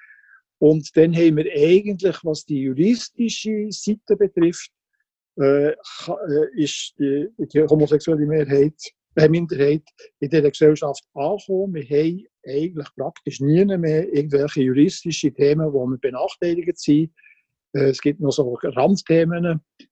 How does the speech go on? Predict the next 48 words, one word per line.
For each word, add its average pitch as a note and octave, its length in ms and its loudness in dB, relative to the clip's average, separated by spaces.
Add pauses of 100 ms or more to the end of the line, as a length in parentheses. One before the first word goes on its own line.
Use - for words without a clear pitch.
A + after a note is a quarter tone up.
(220)
äh, C3+ 240 2
aber C#3+ 220 0
auch C3 60 0
das - 100 -12
Thema C#3+ 260 2
von C#3 120 0
der B2 180 -4
Adoption, E3+ 600 4
das G3 120 2
sicher F#3+ 220 0
ein E3+ 80 -4
wichtiges F3 460 -6
ist. D#3+ 220 -2
Auch C#3+ 80 -6
dort E3 260 4
ist F3+ 140 -8
man F3 120 0
auf E3+ 220 -4
guter, E3 480 0
auf D#3+ 140 -12
gutem D3+ 340 2
Weg. C#3 340 -6 (500)
Und D3 120 -6
von C#3+ 120 0
dort D#3 280 4
her E3 200 0 (120)
kann D3 180 2
man, D3+ 140 2
äh, C#3+ 340 -4 (320)
k-, D#3+ 160 -6 (180)
können D3+ 200 0
wir, E3 120 -2
können D3 240 0
wir D#3+ 40 -8
sagen, D#3+ 320 -4
es C#3+ 180 -8
ist, E3 300 -10
spielt D#3 240 0
eigentlich F#3 280 0 (1000)
auf - 140 -12
juristischer E3 640 0
Ebene, E3+ 240 -4
in C3+ 60 -8
der C3 60 -12
politischen E3 600 0
Auseinandersetzung, D3+ 840 -2
wird C3 140 -2
es - 80 -12